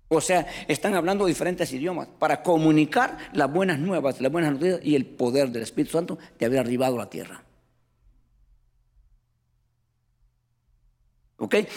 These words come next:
Entonces resulta, hermano, que eso, ¿verdad? Va a llegar.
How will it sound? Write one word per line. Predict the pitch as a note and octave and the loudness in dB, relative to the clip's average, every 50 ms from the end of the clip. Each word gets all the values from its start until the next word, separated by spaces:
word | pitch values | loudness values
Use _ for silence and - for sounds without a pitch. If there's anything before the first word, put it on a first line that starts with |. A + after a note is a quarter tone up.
| - G3+ | -6 -2
Entonces | F#3+ G#3 G3+ - D#4 D#4 D#4 E4+ D#4+ | -2 0 2 2 2 2 4 4 4
resulta, | D4 A#3 - - C#4 D4 C#4+ - | 4 2 4 4 2 2 4 2
hermano, | C4 G#3+ G3 G3+ G#3+ A3+ A#3 A#3 | 2 2 2 0 0 0 0 0
que | - F#3+ F3+ G#3+ | 2 2 2 4
eso, | A#3 - - C#4 C#4 C#4 C#4 - - - - | 2 2 2 2 0 0 0 -4 -12 -12 -6
¿verdad? | - D#3+ D3+ D#3+ F3+ F#3 | -2 0 2 2 2 2
Va | F#3 | 2
a | F3 | 4
llegar. | D#3 C#3+ C3+ D3 F#3+ - D4+ - - | 4 4 4 2 2 0 0 -2 -6